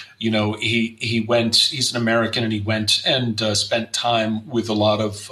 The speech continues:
uh, Germans who were members of the Nazi Party in a, in a small city in Germany and talked to them about the whole, the, the rollout of Nazism and, you know, and, and what they did and, and, and, and what they felt and how everything,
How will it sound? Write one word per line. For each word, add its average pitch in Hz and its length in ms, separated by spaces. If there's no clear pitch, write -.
uh, 110 360
Germans 113 420
who 117 120
were 107 80
members 107 400
of 101 80
the 107 80
Nazi 104 340
Party 107 400
in 127 140
a, 113 100
in 123 120
a 113 80
small 110 320
city 110 380
in 104 120
Germany 107 540
and 131 140
talked 147 320
to - 60
them 104 220
about 104 280
the 110 80
whole, 117 560
the, - 80
the 170 80
rollout 131 540
of 120 140
Nazism 117 680
and, 101 140
you 117 100
know, 101 300
and, 107 220
and 110 180
what 113 160
they 117 140
did 113 320
and, 107 140
and, 113 380
and, 107 420
and 110 300
what 107 160
they 110 120
felt 117 340
and 107 100
how 113 160
everything, 107 360